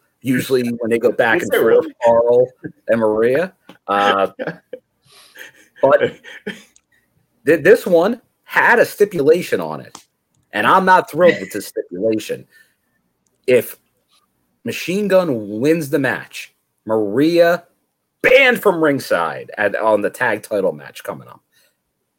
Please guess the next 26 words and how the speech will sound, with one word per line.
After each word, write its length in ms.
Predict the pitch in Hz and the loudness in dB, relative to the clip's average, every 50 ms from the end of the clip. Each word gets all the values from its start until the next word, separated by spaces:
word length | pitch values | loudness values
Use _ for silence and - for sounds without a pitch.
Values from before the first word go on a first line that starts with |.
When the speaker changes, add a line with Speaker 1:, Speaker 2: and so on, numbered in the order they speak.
| _ _ _ _ _ _ _ _ _ _ _ _ _ _ _ _ _ _ _ _ _ _ _ _ _ _ - - - _ | _ _ _ _ _ _ _ _ _ _ _ _ _ _ _ _ _ _ _ _ _ _ _ _ _ _ -20 -20 -14 _
Speaker 1:
Now, 340 | - 123 120 110 107 104 - - | -4 -2 0 0 0 0 -2 -2
I 180 | 98 107 113 110 | 0 0 0 2
know 540 | 113 143 165 185 202 190 151 143 139 - _ _ _ - | 2 4 4 6 4 4 2 0 -2 -6 _ _ _ 2
J-Bone 440 | - 233 180 175 143 123 107 101 | 4 4 4 4 4 2 2 0
was 160 | 92 90 - - | -4 -8 -4 -2
there, 400 | 117 113 95 - - - - _ _ _ _ _ _ _ _ | 0 0 0 -2 -6 -12 -20 _ _ _ _ _ _ _ _
but, 220 | - - - _ - | -6 -6 -6 _ -4
but 280 | - 104 90 82 - - _ _ _ _ _ _ _ _ _ _ _ _ _ _ _ _ - - | -2 -2 -2 -2 -6 -10 _ _ _ _ _ _ _ _ _ _ _ _ _ _ _ _ -4 0
J-Bone 300 | 170 175 160 170 151 135 | 2 4 4 4 2 2
just 180 | 147 127 - | 2 0 0
got 200 | - 107 95 - | 0 0 0 0
back 420 | - 85 71 - - - - - _ - | -2 -4 -4 -6 -10 -14 -20 -20 _ -12
and 120 | 85 90 | -8 -8
his 120 | 87 80 104 | -6 -2 -2
arms 240 | 98 92 87 78 | -2 -2 -4 -8
are 60 | 82 71 | -10 -14
tired. 400 | - - - - - - _ _ _ _ _ - | -14 -16 -16 -18 -18 -20 _ _ _ _ _ -6
So, 400 | - - 113 104 98 92 - - - - _ _ _ _ | -2 0 2 2 2 -2 -4 -6 -16 -20 _ _ _ _
Mark, 380 | - 117 127 107 80 76 - - | -2 0 0 0 0 -4 -8 -8
what 160 | - 123 143 143 | -4 -2 -2 -2
are 80 | 123 | -2
your 220 | 107 107 117 113 104 | -2 -2 -2 -2 -2
thoughts 400 | - - 104 90 78 71 - - | 0 0 0 0 0 -2 -4 -6
on 180 | - 87 90 82 | -4 -4 -4 -4
this 220 | 85 76 - - | -6 -8 -10 -10
match? 440 | 73 60 - - _ - - - | -18 -20 -20 -20 _ -20 -20 -20